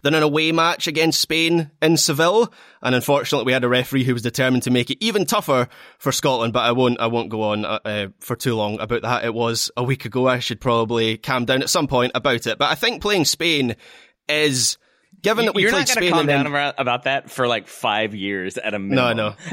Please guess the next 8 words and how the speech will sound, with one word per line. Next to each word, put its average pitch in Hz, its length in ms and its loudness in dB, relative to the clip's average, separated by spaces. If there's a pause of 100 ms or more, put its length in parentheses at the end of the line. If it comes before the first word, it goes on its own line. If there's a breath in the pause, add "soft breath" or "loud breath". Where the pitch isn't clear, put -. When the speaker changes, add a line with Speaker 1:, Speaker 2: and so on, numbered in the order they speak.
Speaker 2:
Anytime 156 680 -2 (180 loud breath)
Spain 165 480 0
or 135 160 2
a 127 60 0
Spanish 139 280 -2
referee 127 420 0
or 117 180 2
an, 120 80 0